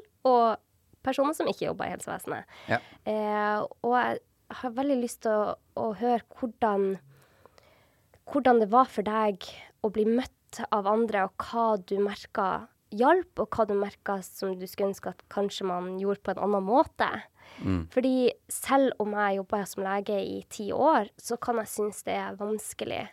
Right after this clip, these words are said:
Speaker 1: Særlig når det er bekjente av meg som mister noen nære,
Speaker 2: Mm.
Speaker 1: så synes, kan jeg synes det er vanskelig å vite hva jeg skal si.
Speaker 2: Ja.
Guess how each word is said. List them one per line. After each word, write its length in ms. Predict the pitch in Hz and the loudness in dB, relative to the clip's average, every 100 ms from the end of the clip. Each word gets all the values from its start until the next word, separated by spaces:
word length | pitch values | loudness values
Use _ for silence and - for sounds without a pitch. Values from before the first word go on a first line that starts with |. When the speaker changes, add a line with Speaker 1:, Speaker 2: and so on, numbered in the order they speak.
| _ | _
Speaker 1:
Særlig 460 | - 233 233 262 240 | -8 0 2 4 2
når 180 | 196 190 | 0 -2
det 120 | - | -4
er 340 | 208 196 190 190 _ _ - - _ _ _ _ 220 | -4 -4 -6 -8 _ _ -20 -20 _ _ _ _ -8
bekjente 560 | 214 - 233 247 - - | -6 0 0 0 -2 -6
av 60 | 107 | -4
meg 180 | - - | -6 -4
som 140 | 196 | -4
mister 320 | 196 - 226 | -6 -6 -4
noen 160 | 196 196 | -4 -4
nære, 380 | 196 202 247 311 - _ - | -2 2 2 2 -4 _ -2
Speaker 2:
Mm. 200 | 85 76 - _ - | -2 -2 -12 _ -16
Speaker 1:
så 460 | - - 233 226 220 | -10 -2 2 2 2
synes, 420 | - 220 214 - | 2 2 2 -2
kan 160 | - 208 | -2 -2
jeg 80 | |
synes 200 | 190 208 | -2 -4
det 100 | 202 190 | -4 -6
er 60 | |
vanskelig 420 | 196 202 - - 196 | -6 -8 -10 -8 -8
å 40 | |
vite 240 | 202 - 220 | -8 -8 -8
hva 140 | 190 | -8
jeg 40 | |
skal 140 | - 196 | -10 -6
si. 240 | 190 - - _ _ _ _ _ | -6 -6 -8 _ _ _ _ _
Speaker 2:
Ja. 140 | 95 | 2